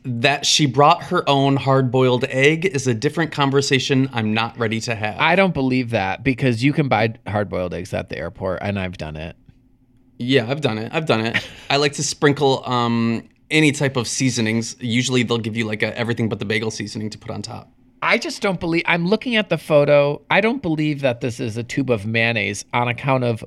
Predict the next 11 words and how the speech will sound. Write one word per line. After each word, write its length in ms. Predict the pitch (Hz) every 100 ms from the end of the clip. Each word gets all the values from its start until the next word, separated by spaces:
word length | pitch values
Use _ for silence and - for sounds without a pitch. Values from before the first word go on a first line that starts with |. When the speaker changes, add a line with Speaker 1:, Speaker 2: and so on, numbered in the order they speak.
| -
Speaker 2:
who 160 | -
the 140 | 180 185
fuck 480 | - - 139 - - _
has 220 | 131 117
ever 240 | 120 117
heard 340 | 117 127 113 110
of 180 | 110
a 80 | 107
tube 220 | 104 117
of 160 | 107 98
mayonnaise? 600 | 107 95 87 - - -